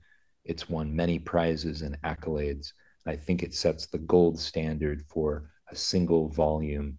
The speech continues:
history of genocide around the world. Now, for a single volume history of California,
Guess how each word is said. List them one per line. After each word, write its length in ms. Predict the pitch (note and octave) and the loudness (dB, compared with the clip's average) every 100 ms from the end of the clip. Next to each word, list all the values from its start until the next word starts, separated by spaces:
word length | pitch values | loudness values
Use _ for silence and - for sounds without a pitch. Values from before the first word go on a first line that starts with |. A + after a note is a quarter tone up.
| - _ _ - | -14 _ _ 0
history 600 | E2 - E2 D2+ D2 - - E2 | 0 -2 -2 -2 -4 -8 -6 -4
of 140 | D#2 | -2
genocide 720 | D#2+ D2+ D2 C#2+ D2 C#2 C2 - | -2 -2 -2 -4 -6 -8 -14 -6
around 340 | D#2 C#2+ C#2 C2 | -4 -2 -6 -8
the 80 | |
world. 460 | C2 C#2 C2+ - - _ _ _ _ _ _ _ _ _ - | -10 -12 -14 -16 -20 _ _ _ _ _ _ _ _ _ 0
Now, 380 | G2 E2+ - - - - - _ _ _ _ _ - | 4 4 0 -10 -20 -20 -20 _ _ _ _ _ 8
for 240 | A2+ A#2+ | 8 8
a 80 | G#2+ | 6
single 720 | - - - - C3 B2 A2+ | 2 -2 0 2 4 6 6
volume 800 | F#2+ G2 F#2+ F#2+ F2 E2+ E2 D#2 - _ _ | 6 4 6 4 4 2 -2 -8 -14 _ _
history 400 | F#2+ F#2+ - E2+ | -4 -4 0 -2
of 100 | E2 | -2
California, 920 | - D#2+ D#2 - G2+ G2+ G2+ F2+ F2 | -4 -6 -8 -4 0 2 2 2 0